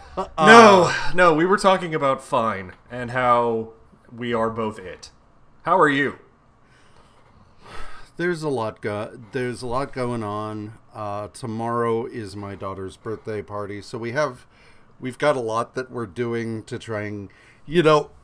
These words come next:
Speaker 1: the thing about it is, uh,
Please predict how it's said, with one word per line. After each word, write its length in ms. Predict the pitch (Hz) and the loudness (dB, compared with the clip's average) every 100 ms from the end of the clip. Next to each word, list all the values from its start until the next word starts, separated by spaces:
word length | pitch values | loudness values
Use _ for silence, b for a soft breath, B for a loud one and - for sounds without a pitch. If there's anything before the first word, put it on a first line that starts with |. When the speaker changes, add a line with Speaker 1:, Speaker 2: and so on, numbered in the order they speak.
| - - 143 | -20 -20 -6
Speaker 1:
the 120 | 160 151 | 0 2
thing 220 | 202 196 | 4 4
about 320 | 156 147 127 | 4 2 2
it 100 | 123 | 2
is, 480 | 127 123 120 104 - _ _ _ _ _ | 2 2 -2 -6 -16 _ _ _ _ _
uh, 640 | - 127 120 113 110 107 | 2 4 6 2 0 -4